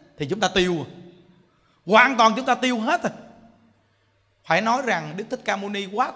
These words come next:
đại từ đại bi. Nếu Ngài không đem pháp môn Tịnh Độ này dạy trong cái thờ mạt Pháp này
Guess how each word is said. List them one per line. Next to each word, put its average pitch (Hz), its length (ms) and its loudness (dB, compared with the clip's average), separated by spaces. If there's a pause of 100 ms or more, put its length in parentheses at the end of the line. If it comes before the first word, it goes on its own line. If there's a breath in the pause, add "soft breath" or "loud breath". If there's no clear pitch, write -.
(100)
đại 147 240 -2
từ 160 140 -8
đại 143 140 -6
bi. 160 260 -6 (2500)
Nếu 294 220 2
Ngài 208 180 -2
không 247 260 -6
đem 269 220 6
pháp 294 120 -2
môn 247 160 -4
Tịnh 214 180 -2
Độ 175 280 2
này 156 320 -2
dạy 185 420 2
trong 233 100 -6
cái 262 80 -4
thờ 185 120 -6
mạt 143 220 -6
Pháp 220 180 -8
này 151 120 -6